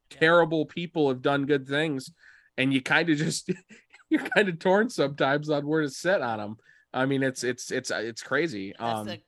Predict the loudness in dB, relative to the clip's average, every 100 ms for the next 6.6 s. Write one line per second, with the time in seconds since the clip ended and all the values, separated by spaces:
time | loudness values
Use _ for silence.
0 | -16 -16 -14 -18 -14 -14 -14 -18 -18 -20
1 | -20 -20 -20 _ -20 -20 -20 -20 _ _
2 | _ -20 _ 0 0 2 -2 -4 -10 -14
3 | _ _ _ _ -14 -10 -6 2 2 2
4 | -4 0 2 0 -2 -4 -2 -2 -4 -6
5 | -4 -4 -4 -8 -10 -8 -4 -4 -2 -4
6 | -6 -12 -12 -12 -12